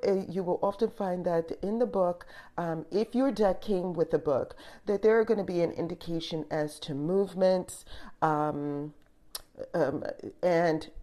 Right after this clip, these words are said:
children, like children coming into the household. Why? Because a stork is a symbolic symbol of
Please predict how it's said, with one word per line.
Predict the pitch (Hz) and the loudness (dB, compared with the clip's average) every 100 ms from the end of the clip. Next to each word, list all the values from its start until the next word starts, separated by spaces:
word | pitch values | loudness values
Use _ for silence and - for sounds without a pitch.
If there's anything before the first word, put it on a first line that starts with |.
| - | -10
children, | - - 165 156 127 85 - | 8 10 10 8 2 -4 -6
like | - 135 - | -4 -4 -6
children | - 190 175 165 151 | -2 0 0 -2 -2
coming | - 165 165 156 | -4 -4 -2 -4
into | - 151 - | -4 0 2
the | 147 | 2
household. | 147 151 139 - 110 - - | 0 -4 -4 -8 -12 -12 -4
Why? | 180 196 208 202 - - - - | 0 2 2 0 -6 -18 -18 -8
Because | 180 165 - 214 196 175 - 165 | -6 -4 2 4 6 4 4 2
a | |
stork | 165 - - - 330 285 170 - - - - - - - - | 2 -6 -4 0 6 6 6 0 -6 -18 -20 -18 -20 -16 -2
is | 190 190 180 170 - | 2 2 0 -4 -2
a | - 180 170 165 160 - - | 4 4 4 0 -2 -12 -16
symbolic | - 196 165 196 208 208 214 - | -4 -2 0 2 2 2 -4 -6
symbol | - 208 190 185 185 180 - | -2 2 2 2 0 -2 -2
of | 160 160 160 156 151 | -2 0 -2 -4 -6